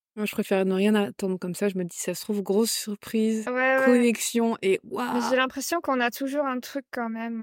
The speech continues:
Speaker 1: Avec les finales ? Non. <laughs>
Speaker 2: Non, je veux dire qu'on a toujours un truc au...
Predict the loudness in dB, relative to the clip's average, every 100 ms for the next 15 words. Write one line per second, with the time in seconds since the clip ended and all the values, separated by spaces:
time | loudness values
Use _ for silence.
0 | -4 0 2 2 2 2 2 0 -2 -2
1 | -4 -4 0 -2 0 -2 2 6 6 6
2 | 2 4 6 4 2 -2 0 2 0 4
3 | 4 4 0 0 0 0 -2 0 0 -2
4 | -4